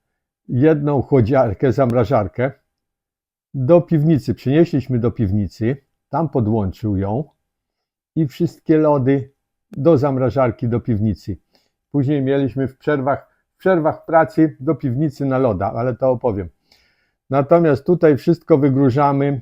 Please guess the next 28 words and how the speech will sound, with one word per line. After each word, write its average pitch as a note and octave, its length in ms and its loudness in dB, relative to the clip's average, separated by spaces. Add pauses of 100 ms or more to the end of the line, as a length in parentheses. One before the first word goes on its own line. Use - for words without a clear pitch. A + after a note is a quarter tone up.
(160)
co D#3 180 0
fajniejsze D3 580 0
rzeczy. C3+ 320 0
Ja C#3+ 160 4
dlaczego C3 420 2
to C#3 140 0
położyłem? A#2+ 520 2 (400)
No, C#3 160 -2
ja B2+ 200 -2
byłem B2+ 320 -2 (460)
y, B2 280 -2
te-, B2 200 -6
komunikacją, C#3+ 840 0
więc G#2+ 220 -4
nie B2+ 80 -4
mogłem D#3+ 320 0
sobie B2 240 -2
za B2 140 0
dużo, A#2+ 420 -2 (400)
y, B2+ 420 0
że A#2 160 -4
tak A#2 220 -6
powiem, B2+ 260 0
jakichś A#2+ 360 -4
tam B2 200 -4 (340)
rzeczy, B2 560 -2 (120)
pamiątek A#2+ 560 0
zabrać, A2+ 560 0